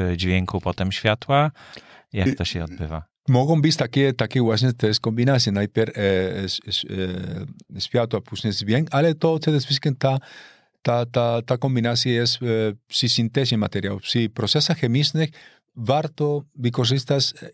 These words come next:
Speaker 2: jednocześnie z tych dwóch, e, e, źródeł energii. E, chcę tylko podkreślić, że no, s-, sonikacja albo ultradźwięki to jest energia,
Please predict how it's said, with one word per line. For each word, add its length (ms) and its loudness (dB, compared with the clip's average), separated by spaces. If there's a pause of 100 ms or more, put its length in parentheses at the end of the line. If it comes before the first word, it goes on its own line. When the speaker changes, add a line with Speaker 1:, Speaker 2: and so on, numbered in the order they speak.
(300)
Speaker 2:
jednocześnie 800 2
z 100 -4
tych 180 -6
dwóch, 340 -6
e, 240 0
e, 300 -6 (520)
źródeł 400 0
energii. 420 -4 (200)
E, 40 -20 (320)
chcę 220 -2
tylko 200 -2
podkreślić, 640 0
że 260 2 (600)
no, 240 2
s-, 840 -12 (120)
sonikacja 1000 2
albo 280 -2
ultradźwięki 920 -2
to 100 0
jest 220 0
energia, 600 0